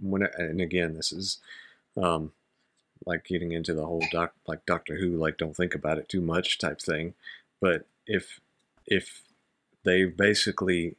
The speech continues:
if he had, by killing him, they're almost, like, the way he was talking about it is like they're almost restarting that whole timeline, like, starting something new there. So is it that they're on the original,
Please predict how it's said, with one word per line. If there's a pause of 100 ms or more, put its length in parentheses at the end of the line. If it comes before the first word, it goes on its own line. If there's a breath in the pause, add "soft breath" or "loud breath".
(100)
if
he
had, (1040)
by
killing
him,
they're
almost, (1300)
like, (220)
the
way
he
was
talking
about
it
is
like
they're
almost
restarting
that
whole
timeline, (580)
like,
starting
something
new
there. (520)
So (280)
is
it (520)
that
they're
on
the
original,